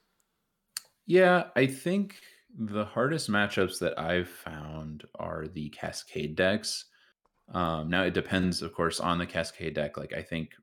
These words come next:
Rhinos is probably the most beatable of the Cascade decks for, for this one,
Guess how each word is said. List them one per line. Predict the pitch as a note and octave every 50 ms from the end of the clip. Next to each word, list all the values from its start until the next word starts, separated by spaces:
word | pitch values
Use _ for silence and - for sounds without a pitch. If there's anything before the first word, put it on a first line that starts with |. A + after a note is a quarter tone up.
| _ -
Rhinos | F#2 F2 D#2+ D2 D#2+ E2 E2+ E2 F2 F2 E2+ D#2
is | D#2 D#2 D2 - - _ _
probably | - - D#2 D#2+ D#2+ D#2 D#2 E2+ D#2+
the | D2+ D2+ D2+ D2
most | D2 D2 D2 C#2+ D#2 E2 - - - - G2
beatable | F#2 F#2 F#2 F#2 G2+ E2+ F2+ G2 G2+ G2+ G2+ G2+ - - _ _
of | - G2 G2 F#2+ F#2+ G2+ G2+ _ _ _ -
the | G#2 G2+
Cascade | - F#2 F2+ G2 - - - F#2 F#2 F#2+
decks | G2 G2 G2 G2+ G2+ - - - - - - - _ _ _ _ _ _ _ _ _ _
for, | - - - F2 F2+ F2+ F2 F2 F2 - - -
for | - F#2+ F#2
this | F2 F2+ - -
one, | - F#2+ F#2+ F#2+ F#2 F#2 F#2 F#2 G2+